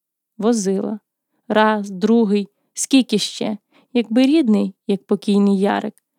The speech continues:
ще повбивалася б. А так, нащо він мені?» В стіну постукала Зінька. «Їсти давай, пити чи ще чого?» «Добре, Женечко, піду я.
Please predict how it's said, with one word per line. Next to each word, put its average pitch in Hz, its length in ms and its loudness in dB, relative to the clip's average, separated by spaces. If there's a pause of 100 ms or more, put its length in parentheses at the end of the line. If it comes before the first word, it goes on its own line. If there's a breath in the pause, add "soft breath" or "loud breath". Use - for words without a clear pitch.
(160)
ще - 220 -2
повбивалася 233 840 0
б. 208 40 -10 (320)
А 220 140 -4
так, 285 300 -4 (480)
нащо 302 380 -2
він 185 220 -2
мені?» - 360 -6 (640)
В - 60 -10
стіну 269 380 2
постукала 220 580 0
Зінька. 196 580 -4 (400)
«Їсти 220 380 0
давай, 208 380 -4 (100)
пити 240 420 -2 (160)
чи - 140 -4
ще 190 320 -4
чого?» 208 460 -6 (720)
«Добре, 277 320 2
Женечко, 202 520 -2
піду 240 340 2
я. 190 220 -2